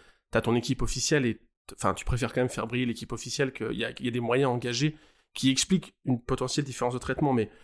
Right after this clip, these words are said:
il faut quand même pas que Porsche oublie que, euh, les privés ont largement contribué à écrire l'histoire de, de la marque, notamment vingt-quatre heures du Mans. Je pense à l'époque, euh, des groupes C dans les années quatre-vingts. Donc, euh, moi, je, je pense qu'on est, euh, je, je, c'est, c'est trop tôt pour le dire, mais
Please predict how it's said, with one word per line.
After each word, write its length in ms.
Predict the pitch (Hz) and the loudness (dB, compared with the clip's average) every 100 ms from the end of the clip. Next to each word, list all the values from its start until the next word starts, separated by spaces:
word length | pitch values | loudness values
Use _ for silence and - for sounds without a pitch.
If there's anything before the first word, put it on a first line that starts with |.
| _ _ _ - | _ _ _ -4
il 80 | 151 | 0
faut 120 | 151 | 2
quand 100 | 151 | 4
même 120 | 147 | 2
pas 140 | 151 139 | 2 0
que 120 | - | 0
Porsche 320 | - 135 - | 0 0 0
oublie 240 | 127 151 151 | 0 0 0
que, 120 | 120 | 0
euh, 340 | 107 107 104 101 - | 0 -2 -6 -8 -6
les 120 | 123 123 | -2 2
privés 260 | - 139 | 4 4
ont 100 | 135 | 2
largement 520 | 113 135 123 131 139 139 | 2 0 0 -2 -2 -2
contribué 600 | 135 - 127 123 139 - - _ _ - | -4 -4 -2 0 -2 -4 -16 _ _ -2
à 140 | 95 | 2
écrire 280 | 117 - 127 | 2 2 0
l'histoire 400 | 123 - 139 123 | 2 2 4 4
de, 480 | 107 101 101 104 110 | 2 -2 -2 -6 -6
de 80 | 113 | -2
la 120 | 110 | 2
marque, 320 | 120 123 - | 2 0 -2
notamment 360 | 123 120 120 123 | -4 -2 0 0
vingt-quatre 340 | 117 110 107 113 | 0 -4 -6 -4
heures 80 | |
du 100 | 107 | 0
Mans. 160 | 135 185 - _ _ | 2 0 -6 _ _
Je 100 | - | -6
pense 280 | 127 117 - | 0 0 0
à 40 | |
l'époque, 400 | 107 104 120 120 107 | 0 0 0 0 -2
euh, 80 | |
des 100 | 104 | -4
groupes 220 | 113 120 - | -6 -4 0
C 200 | 160 151 | 2 2
dans 80 | |
les 100 | 110 | 2
années 100 | 113 | 0
quatre-vingts. 440 | 110 107 135 165 196 - _ _ - | -6 -4 0 0 -2 -12 _ _ -4
Donc, 180 | 123 - | -2 2
euh, 420 | 120 113 117 113 104 _ _ _ _ - | 2 2 -2 -8 -10 _ _ _ _ 2
moi, 140 | 151 165 | 4 6
je, 140 | 147 135 | 4 2
je 120 | 131 | 0
pense 240 | 131 208 | 0 -2
qu'on 160 | - 127 | 2 0
est, 100 | 120 - _ _ - | 0 -6 _ _ 2
euh, 120 | 107 80 | 2 4
je, 260 | 113 113 113 | 2 2 0
je, 240 | 101 98 | -4 -4
c'est, 200 | - 101 | -2 -2
c'est 120 | - | -2
trop 160 | - - | -2 2
tôt 120 | 143 | 2
pour 140 | - 135 | 2 2
le 80 | |
dire, 200 | 139 180 | 4 4
mais 160 | 131 | 4